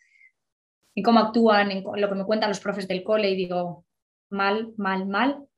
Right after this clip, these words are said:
creo que no, no lo hacemos. Nos equivocamos, por supuesto, como todos, y bueno, y hay semanas mejores y semanas peores. Pues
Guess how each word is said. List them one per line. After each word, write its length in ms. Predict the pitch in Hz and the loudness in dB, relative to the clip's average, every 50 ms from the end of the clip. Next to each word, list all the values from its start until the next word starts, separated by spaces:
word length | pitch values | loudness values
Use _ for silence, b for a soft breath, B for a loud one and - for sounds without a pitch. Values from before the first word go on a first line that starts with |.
| _ _ | _ _
creo 220 | - 208 196 196 196 | -8 -6 -4 -4 -4
que 120 | 208 196 | -4 -6
no, 440 | 196 196 190 190 185 185 190 - _ - | -6 -4 -6 -6 -6 -8 -10 -12 _ -6
no 180 | 214 208 208 | -2 0 2
lo 100 | 208 208 | 2 2
hacemos. 400 | 196 196 - 208 226 247 277 - - - _ _ - 247 | 2 2 2 2 2 4 2 0 -2 -8 _ _ -10 -6
Nos 120 | - 240 - | -6 -6 -6
equivocamos, 720 | - 226 220 220 - 233 233 226 226 202 190 190 - - | -6 -6 -6 -4 0 4 4 4 4 4 0 -2 -6 -6
por 140 | - 214 214 | -8 -6 -4
supuesto, 580 | - 208 226 233 240 233 - - 208 196 - | -4 -2 0 2 0 0 0 -2 -6 -6 -4
como 200 | - 214 208 208 | -4 -4 -2 0
todos, 420 | 208 233 233 226 208 196 202 - - | 0 0 0 2 0 0 -2 -4 -8
y 240 | - 214 208 214 208 | -8 -6 -6 -4 0
bueno, 340 | 254 285 285 294 311 294 - - | 2 4 4 4 4 2 -4 -6
y 440 | 240 226 214 208 208 208 208 202 208 | -6 -4 -4 -4 -4 -2 -2 0 0
hay 520 | 214 226 240 240 233 233 233 240 240 240 | 0 0 0 0 0 0 0 0 0 -2
semanas 380 | 240 - 247 247 247 240 240 240 | 0 0 2 4 4 4 4 2
mejores 380 | 247 247 247 262 269 269 269 240 | 2 0 0 0 0 2 2 2
y 20 | |
semanas 260 | 262 277 277 262 - | 2 2 2 2 0
peores. 460 | - 196 202 240 285 294 202 185 - b b b b b b b _ _ _ _ _ _ _ _ _ _ _ _ _ _ _ _ _ _ _ _ _ _ _ _ - | -2 -4 -2 0 0 0 0 -2 -4 b b b b b b b _ _ _ _ _ _ _ _ _ _ _ _ _ _ _ _ _ _ _ _ _ _ _ _ -10
Pues 560 | 185 180 175 175 - - - - - - | -6 -6 -6 -6 -6 -10 -16 -18 -20 -20